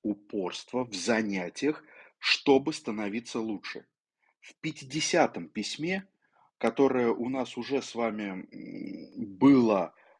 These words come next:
к обсуждению, мы его как-то до этого с вами, э, проговаривали – мы заметили, что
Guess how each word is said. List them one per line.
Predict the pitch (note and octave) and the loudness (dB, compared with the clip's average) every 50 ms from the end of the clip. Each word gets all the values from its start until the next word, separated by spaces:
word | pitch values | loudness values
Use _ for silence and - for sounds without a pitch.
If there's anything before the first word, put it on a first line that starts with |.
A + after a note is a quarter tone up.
| _ _ - | _ _ -10
к | - | -10
обсуждению, | - - - - A#2 G2+ G#2 B2 E3 F3+ E3+ C#3 A2+ G#2 | -8 -6 -4 -4 -4 -2 0 0 0 0 0 -2 -2 -2
мы | G#2 G#2+ A2 | -2 -4 -4
его | G#2+ G2+ G#2 G2+ | -4 -4 -6 -6
как-то | - - G2+ - - F#2+ | -4 -4 -6 -6 -6 -8
до | F#2+ A2 G#2+ | -4 -2 0
этого | G#2+ G2+ - - F#2+ | 0 -2 -2 -6 -12
с | - - | -10 -6
вами, | A2 G#2 G2 F#2+ F#2+ | -4 -4 -4 -4 -4
э, | F2+ F#2 F#2 F#2 F2+ F2+ E2+ _ | -4 -4 -4 -4 -4 -4 -6 _
проговаривали – | - - G2+ F#2 G#2 G2+ G#2 C3+ E3 F3 E3 C#3 C3+ B2+ A#2+ A2+ - _ _ - - _ _ _ _ _ _ _ _ _ _ _ _ _ | -2 -2 0 2 4 4 6 6 6 6 6 4 4 2 2 0 0 _ _ -20 -20 _ _ _ _ _ _ _ _ _ _ _ _ _
мы | - A#2 C3 C#3+ D#3 E3 E3 D3+ - - _ _ _ _ _ _ _ _ _ _ _ _ _ _ _ _ _ _ - - | -10 -6 -2 -2 0 0 0 -2 -4 -8 _ _ _ _ _ _ _ _ _ _ _ _ _ _ _ _ _ _ -18 -16
заметили, | - - B2+ B2+ B2+ D3 E3 E3+ E3 - D3 B2+ A#2 A2 | -8 -4 -2 0 0 2 0 -2 -2 -2 -2 0 0 -2
что | - - - - C3+ B2+ B2 B2 A#2+ - _ | -4 -6 -8 -4 -2 0 2 0 0 -2 _